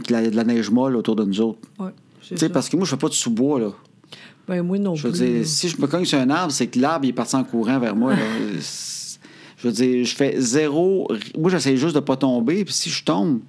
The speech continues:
Speaker 1: je tombe pas mal dans la neige,
Speaker 2: <laughs>
Speaker 1: tu sais.
Speaker 2: Non, non,
Speaker 1: À un
Speaker 2: c'est
Speaker 1: moment
Speaker 2: ça.
Speaker 1: donné, euh,
Speaker 2: C'est ça. Mais, tu sais, on est très lents là-dessus, nous autres aussi, là. En tout cas, je verrai, là. J'y, je dis pas non, tu sais, ça peut arriver, finalement, c'est mieux, mais présentement, non.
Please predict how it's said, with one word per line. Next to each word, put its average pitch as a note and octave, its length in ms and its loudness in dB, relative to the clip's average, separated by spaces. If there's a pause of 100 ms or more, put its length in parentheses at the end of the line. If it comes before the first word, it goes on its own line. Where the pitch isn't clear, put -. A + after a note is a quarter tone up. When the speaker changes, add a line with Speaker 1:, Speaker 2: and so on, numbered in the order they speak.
(500)
Speaker 1:
je - 80 -14
tombe C#3+ 140 2
pas C3+ 80 2
mal F3+ 200 0
dans B2 120 2
la G#2+ 180 2
neige, C#3+ 220 -2 (160)
Speaker 2:
<laughs> - 160 -10
Speaker 1:
tu - 80 0
sais. C#3 260 0 (500)
Speaker 2:
Non, A#3 80 2
non, A3 220 4
Speaker 1:
À A#3 40 2
un A#3 40 0
Speaker 2:
c'est A#3 80 2
Speaker 1:
moment A#3 120 0
Speaker 2:
ça. G#3+ 100 0
Speaker 1:
donné, C4+ 280 2
euh, G#3 40 -4 (180)
Speaker 2:
C'est A3+ 180 -2
ça. F3 220 -4 (280)
Mais, E3+ 140 -4
tu - 140 -8
sais, G3+ 100 0
on E3+ 240 -2
est F3 260 -2 (120)
très G#3+ 300 0
lents G#3 260 0
là-dessus, A#3 440 -4
nous G#3 240 -4
autres A#3+ 240 -6
aussi, B3 220 -8
là. G#3+ 180 -6 (520)
En E3 140 -6
tout D3 120 -12
cas, E3+ 160 -4
je D3+ 140 -4
verrai, G#3+ 420 0 (160)
là. F#3+ 300 0
J'y, F3 440 -4
je E3+ 200 -4
dis G3 180 -2
pas A3+ 220 2
non, A#3 320 2
tu G3+ 80 -4
sais, A#3 100 2
ça G#3+ 160 -2
peut D3+ 140 -2
arriver, F#3 280 0 (240)
finalement, F3+ 540 -2
c'est F3 220 -2
mieux, G3 220 0
mais E3+ 180 -2
présentement, F#3 720 -2
non. D#3 180 -4